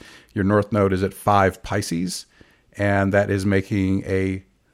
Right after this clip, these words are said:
there's, there's three different names for this one hundred thirty-five degree aspect. You call it a sesquare, or a sesquiquadrate, or a sesquisquare, whatever you call it, it's a hundred thirty-five degrees.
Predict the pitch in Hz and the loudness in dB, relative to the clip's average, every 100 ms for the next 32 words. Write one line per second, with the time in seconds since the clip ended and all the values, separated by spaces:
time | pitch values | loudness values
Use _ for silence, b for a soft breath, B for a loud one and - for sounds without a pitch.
0 | - 101 107 98 95 101 95 147 165 160 | -20 -6 -4 -4 -4 -6 -4 0 2 2
1 | 143 139 135 123 110 - 104 101 95 - | 2 2 4 4 2 -2 -2 -2 -2 -4
2 | 101 101 107 95 95 95 92 98 92 92 | -4 -2 0 -2 -2 -4 -2 -2 -2 -4
3 | 92 92 98 - - 87 85 101 90 80 | -2 -2 -2 -6 -8 -10 -6 -2 -2 -2
4 | - 131 - 143 131 123 123 b b b | 0 0 2 2 6 8 6 b b b
5 | b - 95 - 92 - 107 - - 87 | b -6 -4 -2 -6 -2 -2 -2 -4 -8
6 | - - 131 123 123 120 - 95 92 - | -6 2 2 4 4 2 2 -2 -2 -2
7 | 98 98 - 85 - - 117 120 120 117 | -2 -4 -6 -10 -10 -4 2 6 6 6
8 | 98 98 101 90 - 113 110 95 - 95 | 4 0 0 -2 2 4 4 0 -6 -6
9 | 101 95 98 101 90 87 - 135 170 | -6 -6 -6 -6 -6 -6 -4 -4 -4